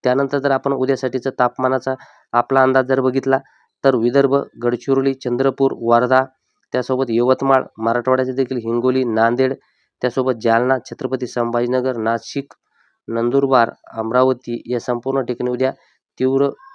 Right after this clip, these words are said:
तापमानाचा चटका जाणवणार आहे. जवळपास या ठिकाणी बेचाळीस ते चौवेचाळीस, तर धुळे त्यासोबत जळगाव या ठिकाणी चौवेचाळीस अंश सेल्सिअसपेक्षा अधिक तापमान जाणवू शकतं. पालघर त्यासोबत ठाणे आणि नाशिक या ठिकाणी देखील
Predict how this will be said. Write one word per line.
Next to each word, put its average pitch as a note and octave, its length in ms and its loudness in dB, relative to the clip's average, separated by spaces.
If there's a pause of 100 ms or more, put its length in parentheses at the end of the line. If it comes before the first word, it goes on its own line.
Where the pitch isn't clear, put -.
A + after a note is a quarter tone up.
(140)
तापमानाचा B2 480 0
चटका B2 420 0
जाणवणार A#2+ 440 2
आहे. B2+ 220 2 (540)
जवळपास C#3 320 4
या C#3+ 60 4
ठिकाणी C3+ 260 0
बेचाळीस B2+ 460 0
ते C#3 80 2
चौवेचाळीस, C3 680 2 (540)
तर A#2+ 100 2
धुळे A#2 360 2 (280)
त्यासोबत B2 400 -2
जळगाव B2+ 400 4
या B2 80 0
ठिकाणी A#2+ 340 -4
चौवेचाळीस B2 420 -2
अंश B2 180 -4
सेल्सिअसपेक्षा A#2+ 580 -6
अधिक A#2 240 -2
तापमान A#2+ 300 -2
जाणवू B2 160 0
शकतं. B2 340 -2 (1120)
पालघर C3+ 420 6
त्यासोबत C3+ 500 2
ठाणे B2 240 0
आणि B2+ 180 0
नाशिक B2 440 0
या B2+ 120 -2
ठिकाणी A#2+ 340 -4
देखील B2+ 280 -2